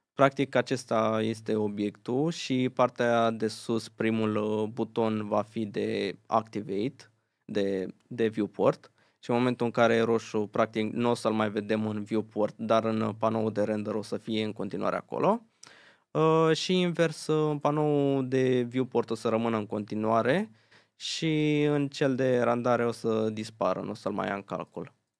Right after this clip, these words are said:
Ok, activăm din nou acesta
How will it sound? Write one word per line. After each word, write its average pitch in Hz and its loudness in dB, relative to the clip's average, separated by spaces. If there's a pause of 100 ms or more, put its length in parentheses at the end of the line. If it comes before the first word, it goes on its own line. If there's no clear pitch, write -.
(1080)
Ok, - -2
activăm 120 0
din 107 -4 (240)
nou 101 -8 (760)
acesta - -16